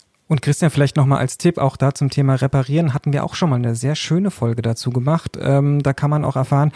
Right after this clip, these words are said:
kleiner Spoiler, meine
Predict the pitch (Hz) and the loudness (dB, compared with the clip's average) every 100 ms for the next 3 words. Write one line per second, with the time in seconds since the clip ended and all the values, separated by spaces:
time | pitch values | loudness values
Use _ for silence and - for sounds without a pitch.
0 | - - - - _ - 143 _ _ - | -6 -20 -20 -20 _ -18 -18 _ _ -20
1 | - - 151 147 147 - 151 165 170 165 | -20 -2 2 4 2 2 2 4 4 2
2 | 147 147 147 143 | 2 2 2 0